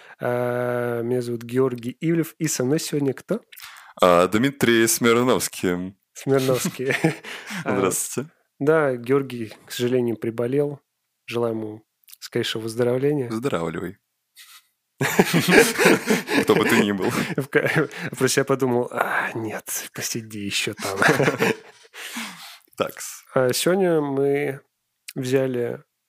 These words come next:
Speaker 1: опять же, ст-, фильм уже, который вышел, э, не, не так, э, недавно.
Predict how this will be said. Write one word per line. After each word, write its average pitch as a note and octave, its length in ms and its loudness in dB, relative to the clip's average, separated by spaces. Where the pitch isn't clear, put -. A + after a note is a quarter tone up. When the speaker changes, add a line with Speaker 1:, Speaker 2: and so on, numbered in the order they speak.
Speaker 1:
опять A#2 360 0
же, G#2 120 -6
ст-, - 380 -8
фильм A2+ 320 -4
уже, G#2 160 -8
который A2+ 360 -10
вышел, A2+ 440 -10
э, A#2 240 0
не, C#3 680 4
не D3+ 180 4
так, - 540 -4
э, A#2 300 -12
недавно. C3+ 720 2